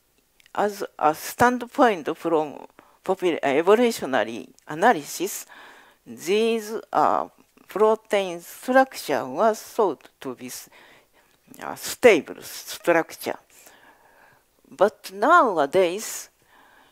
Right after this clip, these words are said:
uh, biophysics study,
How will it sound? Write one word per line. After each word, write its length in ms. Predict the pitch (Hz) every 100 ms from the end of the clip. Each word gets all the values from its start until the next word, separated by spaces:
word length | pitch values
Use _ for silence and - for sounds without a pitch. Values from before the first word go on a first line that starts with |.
| _ _
uh, 460 | - 107 67 50 50 - - _ _ _
biophysics 1040 | 135 196 269 262 285 262 175 - - - 139
study, 640 | - - 123 190 110 -